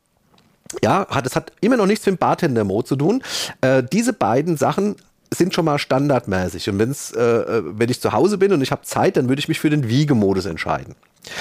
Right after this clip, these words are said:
Danach fällt quasi, äh, das vorher Gewogene, äh, in die Mahlsch-, in die Mahlscheiben und in die Mahlkammer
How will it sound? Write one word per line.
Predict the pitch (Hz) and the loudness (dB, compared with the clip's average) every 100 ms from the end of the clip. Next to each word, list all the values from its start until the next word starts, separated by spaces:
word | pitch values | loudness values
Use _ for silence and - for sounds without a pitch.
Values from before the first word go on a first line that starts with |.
| - - - | -10 -10 -12
Danach | 110 135 147 156 170 165 262 - - _ | -2 2 2 2 2 2 0 -4 -12 _
fällt | - - 165 233 - | -4 2 2 0 -6
quasi, | - 110 123 156 208 247 - _ _ - | -2 2 2 0 0 0 -2 _ _ 0
äh, | 123 123 117 | 2 4 2
das | 110 123 - - | 0 -2 -4 -12
vorher | - 151 170 143 | 0 4 4 4
Gewogene, | 113 98 110 143 196 233 233 226 - | 2 2 2 4 2 2 2 2 2
äh, | 139 139 110 | 2 4 2
in | 120 | 2
die | 110 | 0
Mahlsch-, | 101 95 90 135 208 - - | 0 0 2 2 0 -4 -4
in | 113 | -2
die | |
Mahlscheiben | 104 95 208 - 214 202 | 0 0 0 0 0 0
und | 120 | 0
in | 107 | 0
die | |
Mahlkammer | 101 92 117 - 202 247 285 | 0 2 0 0 0 0 0